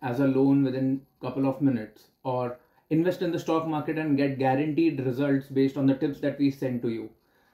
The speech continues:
The number of financial scams that are floating in the market today is absolutely baffling. And what's worse is these scams just keep increasing by the day. How would you feel if I give you a lie detector test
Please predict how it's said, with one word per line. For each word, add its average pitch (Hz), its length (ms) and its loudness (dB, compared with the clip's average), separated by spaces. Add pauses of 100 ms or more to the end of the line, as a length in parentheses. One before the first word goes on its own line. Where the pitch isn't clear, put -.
(160)
The 208 100 -4
number 151 440 2
of 208 200 0
financial 135 480 2
scams 151 440 -2
that 143 160 -4
are 156 80 -2
floating 139 420 0
in 170 100 -6
the 165 80 -4
market 143 360 -4
today 147 220 -2
is 160 180 -10 (120)
absolutely 147 840 0
baffling. 120 600 -6 (480)
And 147 140 2
what's 165 280 -2
worse 190 320 0
is 185 260 -4
these 196 280 -6 (140)
scams 180 500 -4
just 196 260 0
keep 196 360 -4
increasing 165 560 0
by 156 160 -4
the 151 120 0
day. 151 360 2 (1400)
How 208 240 -2
would 269 140 2
you 254 120 -6
feel 208 240 -4
if 202 100 -2
I 208 100 -2
give 156 200 2
you 185 140 2
a - 20 0
lie 135 240 2
detector 139 460 0
test 120 400 -4